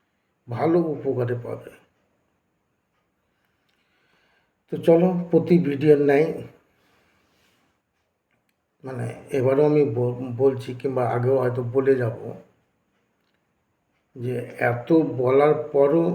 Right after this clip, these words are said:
মানে কেউ টাইমটা পালন করছে না।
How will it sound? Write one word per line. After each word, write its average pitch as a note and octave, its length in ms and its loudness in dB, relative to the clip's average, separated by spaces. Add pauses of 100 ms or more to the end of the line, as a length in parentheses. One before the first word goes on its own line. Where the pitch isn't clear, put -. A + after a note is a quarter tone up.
(240)
মানে A#2+ 240 -2 (140)
কেউ C#3+ 180 2 (220)
টাইমটা B2 540 -2 (2500)
পালন C3+ 280 -4 (120)
করছে A#2+ 360 -8
না। C#3 140 -8